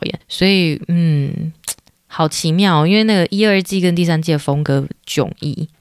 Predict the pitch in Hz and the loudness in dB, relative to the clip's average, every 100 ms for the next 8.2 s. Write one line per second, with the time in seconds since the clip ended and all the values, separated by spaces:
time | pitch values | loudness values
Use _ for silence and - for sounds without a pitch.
0 | - - - - - - - - - - | -8 -4 -4 -6 -14 -6 -6 -4 -6 -6
1 | - - - - - 415 359 214 160 175 | -6 -6 -6 -6 -6 -4 -2 -2 -2 0
2 | 196 143 135 131 131 131 127 156 180 160 | 0 -2 -4 -4 -4 -4 -2 -2 -2 -2
3 | 127 131 139 147 147 147 143 135 143 - | -4 -6 -2 0 0 2 0 0 -4 -2
4 | 139 - 131 143 131 135 - - - 143 | -2 -2 -2 -2 -4 -4 -6 -6 -4 -2
5 | - - - - - - - 190 - 175 | -2 -6 -6 -4 -4 -6 -6 -6 -4 -4
6 | 175 - - 165 170 - - 160 - 139 | -6 -8 -2 0 0 -2 -6 -10 -10 -6
7 | 135 139 143 - - 196 175 170 170 165 | -2 -2 -4 -10 -2 2 4 4 4 4
8 | 165 | 2